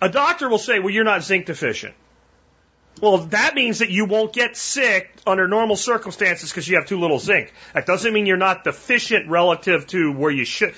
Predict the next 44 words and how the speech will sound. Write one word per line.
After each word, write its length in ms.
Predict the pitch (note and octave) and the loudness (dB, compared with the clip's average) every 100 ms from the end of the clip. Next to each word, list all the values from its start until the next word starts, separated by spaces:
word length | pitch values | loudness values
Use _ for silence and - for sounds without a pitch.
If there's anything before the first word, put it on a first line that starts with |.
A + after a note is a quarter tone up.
| - | -2
That's 160 | G#3+ A#3+ | 0 2
not 140 | G#3+ | 2
optimal. 500 | F#3 F3+ - A2 - - _ _ _ _ _ _ _ F#3 | 2 0 -2 -8 -10 -16 _ _ _ _ _ _ _ -2
Is 160 | F#3 | -2
it 100 | G3+ | -2
selenium? 540 | - G#3 G#3 G#3 E3 D#3 | 0 2 2 2 2 -2
Is 120 | D3+ | -6
it 120 | D3+ | -8
zinc? 400 | C#3+ G3+ E3+ A#2+ | -2 2 2 0
Is 180 | D#3+ D#3+ | -2 0
it, 200 | D#3+ C3+ _ _ _ - | -2 -4 _ _ _ -14
you 120 | D#3+ D#3+ | -2 0
know, 140 | D3 - - | 0 -4 -4
if 200 | F#3 D#3 | -4 -2
you 120 | E3+ | 0
look 160 | F3+ F3+ | 2 2
at 140 | E3 | 0
the 140 | D#3+ D3 | 2 2
aging 360 | D3+ F#3+ F#3 | 2 0 -2
thing, 320 | G#3+ G#3+ A3+ - _ _ _ _ | 0 0 -2 -10 _ _ _ _
to 120 | - E3 | 0 2
me, 500 | E3+ F3 F#3 F#3 - _ - | 4 4 2 0 -6 _ -4
we 180 | D3+ C3 | -2 0
really 400 | B2+ D3+ E3 D#3+ | 0 0 0 0
should 220 | F#3+ D#3 | 0 -2
be 80 | D#3 | 0
looking 300 | D#3 D#3+ D3 | -2 0 0
at 120 | C#3 | 0
B 120 | D3 | -4
twelve. 460 | D3 D3 D#3+ F#3 - _ _ _ _ _ | 0 2 2 -2 -14 _ _ _ _ _
The 140 | F3+ D#3 | -2 0
number 580 | E3 F3+ A3 G3+ G#3+ | 2 2 2 0 0
one 360 | G3 G3+ G3 F#3 | 2 2 2 0
thing 340 | - G3 F#3+ | 0 0 2
that 120 | E3 - | -2 -6
people, 360 | F3+ F3 F3+ | -8 -4 -2
even 180 | E3 G#3 | 0 0
if 100 | F#3 | 0
they 200 | F#3 F3 | 0 -2
eat 300 | F#3 G3+ G3+ _ | -2 -2 -2 _
everything 440 | F3 F#3 G3+ G3+ G3 | 0 0 0 -2 0
they 140 | F3+ | 0
need 280 | F3 G3 F3 | 0 -2 -2
to, 280 | C#3+ A2 F2 | -4 -6 -6